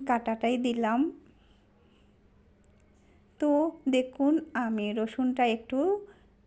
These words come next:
হালকা বাদামি কালার করে ভেজে নিয়েছি। এখন পেঁয়াজ বাটা দিয়ে দিব। আর এই আদা জামি টক খেতে কিন্তু অসাধারণ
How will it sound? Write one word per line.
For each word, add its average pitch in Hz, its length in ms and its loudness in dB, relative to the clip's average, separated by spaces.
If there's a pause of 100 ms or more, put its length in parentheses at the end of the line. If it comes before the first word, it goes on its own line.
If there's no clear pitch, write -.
(120)
হালকা 262 460 0 (100)
বাদামি 269 460 4
কালার 262 280 2 (100)
করে 262 180 2 (140)
ভেজে 214 280 0 (100)
নিয়েছি। 190 440 -6 (240)
এখন 220 240 -4 (160)
পেঁয়াজ 220 260 2 (120)
বাটা 214 300 -2 (140)
দিয়ে 220 280 -2
দিব। 214 200 -6 (420)
আর 196 100 -4 (160)
এই 208 100 -4 (680)
আদা 214 260 2
জামি 247 200 2 (120)
টক 233 180 0 (280)
খেতে 226 300 -2 (120)
কিন্তু 247 340 -2 (260)
অসাধারণ 226 600 -2